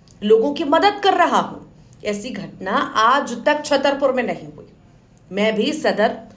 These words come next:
रह चुका हूँ, लेकिन ऐसी कोई घटना नहीं हुई। इस घटना ने मुझे target, इस घटना में मुझे target किया गया।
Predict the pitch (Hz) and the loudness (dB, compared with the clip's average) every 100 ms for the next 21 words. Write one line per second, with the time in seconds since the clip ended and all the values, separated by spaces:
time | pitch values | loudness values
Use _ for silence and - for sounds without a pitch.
0 | - - 185 269 269 - 160 - - 269 | -20 -6 0 0 0 -6 -8 -12 -12 -8
1 | 277 302 262 262 302 254 254 - - 165 | -4 -2 -2 -2 -2 2 2 0 -8 -10
2 | 131 127 - - - - - - - 247 | -10 -12 -16 -20 -20 -20 -20 -20 -6 0
3 | 269 247 240 311 339 349 339 277 247 311 | 2 2 2 2 2 0 -2 0 0 -2
4 | 302 208 196 269 285 - - 220 214 202 | 0 -2 0 0 -2 -10 -12 -12 -8 -8
5 | 226 269 269 226 262 196 170 240 240 247 | -6 -6 -6 -2 -4 -2 -6 -6 -10 -6
6 | 226 214 202 | -4 -4 -8